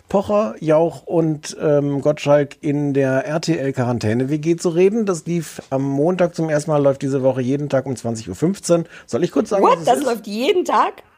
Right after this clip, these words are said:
Speaker 1: <laughs> Ja. Ja.
Speaker 2: What?
Speaker 1: Eine Stunde jeden
Speaker 2: Na,
Speaker 1: Tag,
Speaker 2: ich sag
Speaker 1: zwanzig Uhr fünfzehn.
Speaker 2: nix. Ich sag nicht, wie ich's finde.
Speaker 1: <laughs> Es ist im Grunde nicht mehr als so eine Skype-Schalte, Schalte. Du hast diese, diese drei,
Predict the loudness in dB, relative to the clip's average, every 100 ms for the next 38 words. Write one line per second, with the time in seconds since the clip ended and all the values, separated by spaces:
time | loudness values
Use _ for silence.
0 | 0 4 4 4 0 -4 -4 -6 -8 -10
1 | -10 -12 -14 _ _ -20 _ -20 _ -12
2 | -8 -4 0 0 0 -2 0 0 0 0
3 | 0 0 0 -4 -20 _ _ -2 -2 -2
4 | -2 0 2 2 2 2 0 0 -6 -8
5 | _ _ _ _ -2 -2 -2 2 2 2
6 | 0 -2 -4 -4 -6 -8 _ -20 -20 -20
7 | -20 -20 -20 _ _ _ 0 2 2 2
8 | 0 -2 -6 -16 -20 -20 -18 -18 -16 -2
9 | -2 0 -4 -2 -2 -4 2 2 2 0
10 | 0 -2 -4 -2 0 0 0 -2 -6 -4
11 | -2 -2 -2 0 0 0 2 2 0 -4
12 | -6 -4 -2 -2 -6 -6 -8 -6 -2 4
13 | 4 4 -2 0 2 0